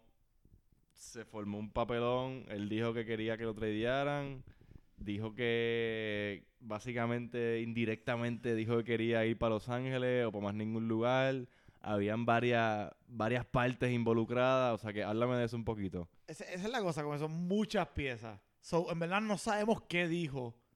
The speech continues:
Speaker 2: qué él quería decir, qué él no quería decir. Porque todo fue a través de su agente,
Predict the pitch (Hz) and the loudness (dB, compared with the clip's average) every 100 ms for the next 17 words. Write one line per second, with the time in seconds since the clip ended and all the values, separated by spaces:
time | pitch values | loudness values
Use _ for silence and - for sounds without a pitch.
0 | _ _ - 165 170 190 190 185 170 - | _ _ -6 -4 0 0 0 0 -2 -2
1 | 170 160 156 151 156 151 156 151 131 143 | -2 -2 -2 0 0 0 0 -2 -4 -6
2 | 139 131 _ _ _ _ - 160 151 156 | -6 -10 _ _ _ _ 0 0 0 0
3 | 151 131 - _ - - _ _ - 165 | 0 0 -6 _ -20 -20 _ _ -4 -2
4 | 185 214 190 170 160 160 175 160 131 120 | -2 -4 -4 -4 -4 -6 -4 -4 -6 -6
5 | 123 | -8